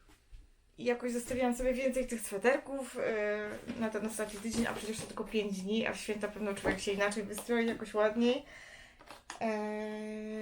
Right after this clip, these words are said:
i otwieramy, osiemnastka, siedemnastka tu jest. Michaśkowy kalendarz, yy, i tu mamy szare klocki. Michał będzie składał. Potem może nagramy wam takie podsumowanie,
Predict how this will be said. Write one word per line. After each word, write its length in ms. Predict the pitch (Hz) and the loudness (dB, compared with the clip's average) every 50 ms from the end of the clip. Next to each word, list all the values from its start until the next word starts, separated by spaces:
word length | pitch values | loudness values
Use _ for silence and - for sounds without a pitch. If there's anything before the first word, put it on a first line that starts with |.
| 226 233 226 | -6 -6 -6
i 160 | - 240 - | -8 -8 -6
otwieramy, 1120 | - 240 233 - - - 233 240 226 220 214 220 226 220 214 214 214 220 226 226 233 226 226 - | -6 -8 -8 -8 -8 -2 0 0 0 0 0 -2 -2 -2 -2 -2 -2 0 2 2 2 2 0 -2
osiemnastka, 840 | 226 214 208 - - 214 208 214 220 226 226 226 - - 220 220 | -6 -8 -8 -6 -6 -4 -4 -2 -2 -2 -4 -4 -6 -6 -6 -6
siedemnastka 760 | 220 - 233 226 220 220 214 214 220 226 226 - - 202 202 | -4 -6 -6 -4 -4 -4 -2 -4 -4 -6 -8 -8 -6 -6 -6
tu 100 | 196 196 185 190 190 185 185 185 | -6 -2 -2 -2 -2 0 0 0
jest. 440 | 190 208 233 254 302 - - - - - - - - - - - - - - - - - - - - - | 2 2 2 0 0 -4 -8 -12 -14 -18 -12 -12 -12 -12 -12 -16 -16 -16 -14 -14 -14 -14 -14 -14 -10 -8
Michaśkowy 520 | 233 226 226 220 - - - 233 220 220 220 | -4 -2 0 0 0 0 0 -2 -2 -2 -2
kalendarz, 500 | - 220 214 214 214 214 208 208 208 220 | 0 0 0 0 -2 -4 -6 -6 -8 -10
yy, 500 | 220 214 214 208 208 208 208 208 - 220 | -8 -6 -4 -2 -2 -2 -2 -2 -4 -6
i 40 | |
tu 100 | - - 208 | -6 -4 -2
mamy 220 | 202 202 196 190 185 185 180 - - - _ _ - _ _ _ - - | -2 -2 -2 -2 -2 -4 -6 -8 -12 -20 _ _ -20 _ _ _ -18 -10
szare 240 | 226 214 208 202 196 | -6 -4 -4 -4 -4
klocki. 500 | 196 190 185 185 - - - - - 208 208 214 233 - - - - - | -4 -6 -6 -6 -8 -10 -14 -14 -12 -12 -10 -10 -12 -14 -16 -14 -12 -10
Michał 200 | 226 233 214 202 | -8 -6 -6 -6
będzie 220 | 202 208 202 196 - - - | -6 -6 -8 -10 -12 -14 -14
składał. 480 | - 196 190 185 180 185 190 196 226 240 - _ _ - - - - - - _ - - - - - | -10 -6 -6 0 0 0 0 0 -4 -10 -14 _ _ -20 -20 -20 -20 -20 -20 _ -20 -16 -16 -14 -10
Potem 260 | - 269 254 240 240 | -4 -2 0 2 2
może 260 | 240 233 233 240 226 | 2 2 2 0 0
nagramy 420 | 220 233 226 247 240 233 233 226 | 0 0 0 2 0 0 0 -2
wam 160 | 214 226 220 214 | -2 -2 -2 -2
takie 220 | 220 214 214 220 | -2 -2 -2 -2
podsumowanie, 460 | - 214 196 - 214 208 202 202 202 | -2 -2 -4 -6 -6 -2 4 4 4